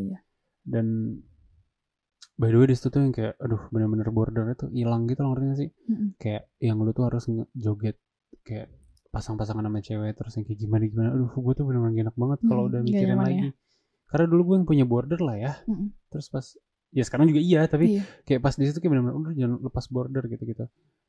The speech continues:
Speaker 2: Nah, terus ternyata gue baru sadar pas udah agak lama gitu kalau dia ternyata bukan memberikan informasi tapi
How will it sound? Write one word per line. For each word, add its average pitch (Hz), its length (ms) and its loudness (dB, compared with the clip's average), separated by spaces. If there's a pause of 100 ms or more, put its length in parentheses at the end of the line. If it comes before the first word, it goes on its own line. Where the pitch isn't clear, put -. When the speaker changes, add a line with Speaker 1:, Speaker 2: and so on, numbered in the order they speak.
(100)
Speaker 2:
Nah, 117 140 -2
terus 165 240 2
ternyata 139 400 -2
gue 139 300 6
baru 175 200 8
sadar 123 560 2 (580)
pas 131 140 2
udah 135 180 6
agak 123 160 4
lama 170 300 4
gitu 120 180 0
kalau 113 260 0
dia 117 280 0 (300)
ternyata 131 420 0 (400)
bukan 127 340 4
memberikan 123 460 6
informasi 120 640 0
tapi 160 240 2